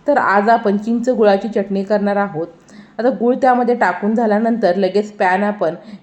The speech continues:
गॅसवरती ठेवून घेऊयात. गूळ छान वितळल्यानंतर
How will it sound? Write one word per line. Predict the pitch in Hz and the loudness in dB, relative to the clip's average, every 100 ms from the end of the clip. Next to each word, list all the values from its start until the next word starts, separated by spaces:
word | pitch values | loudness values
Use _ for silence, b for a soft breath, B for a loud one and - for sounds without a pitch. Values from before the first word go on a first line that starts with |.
| 160 | -4
गॅसवरती | 196 190 190 214 208 208 | 0 0 0 -2 -2 -4
ठेवून | 202 202 170 196 | -4 -4 -2 -2
घेऊयात. | 226 180 143 - - _ _ _ _ _ _ _ _ _ _ _ _ _ 220 | -2 -2 -4 -6 -14 _ _ _ _ _ _ _ _ _ _ _ _ _ -2
गूळ | 247 262 - | 0 0 -2
छान | 247 247 | -2 0
वितळल्यानंतर | 208 208 202 208 214 214 214 156 | 0 2 4 4 2 0 0 0